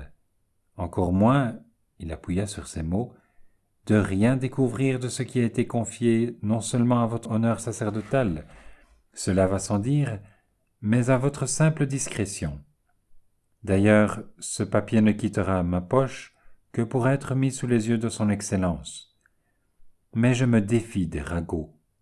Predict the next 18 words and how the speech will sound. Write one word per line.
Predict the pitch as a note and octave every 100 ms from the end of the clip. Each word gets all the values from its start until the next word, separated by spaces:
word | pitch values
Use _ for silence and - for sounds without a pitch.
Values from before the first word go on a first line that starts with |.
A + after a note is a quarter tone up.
| - _ _ _ _ _ _ _ _ _ _ _ _ -
Comme | A2 G#2+ G#2
je | G2+
ne | G2+
répondais | F#2+ G2 G#2+ F#2+ F2+
pas, | - C3 C#3+ - - _ _ _ _ _ _
il | A#2
m'a | B2 C3+
fixé | - - - D#3+
encore | D3 C#3 C#3
une | C3
fois | - C3+ C3+ C3 -
très | - C3
longuement | D3+ D3 A2 G2+ G2+ A2 - _ - _ _
de | G#2+ A#2
ses | - C3+ A#2+
yeux | C#3 C#3
volontairement | B2 C3 C3 B2 A2+ G#2+ G#2 G#2+ -
éteints, | G#2+ - - F2 D2+